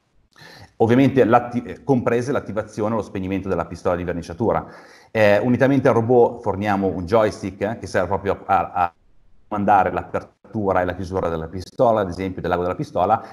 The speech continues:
piuttosto che comandare eventuali assi esterni, quali rotazioni dei pezzi, piuttosto che movimentazione del robot su assi esterni.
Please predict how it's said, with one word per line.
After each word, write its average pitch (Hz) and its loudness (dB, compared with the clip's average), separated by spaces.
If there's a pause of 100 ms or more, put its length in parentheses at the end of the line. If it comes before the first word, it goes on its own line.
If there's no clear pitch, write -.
piuttosto 127 0
che 123 0
comandare 107 0
eventuali 101 0
assi 98 -6
esterni, 87 -4
quali 92 -2
rotazioni 92 -6
dei 87 -4
pezzi, 113 0
piuttosto 98 -6
che 98 -4
movimentazione 95 -4
del 92 0
robot 90 0
su 95 -4
assi - -2
esterni. 76 -8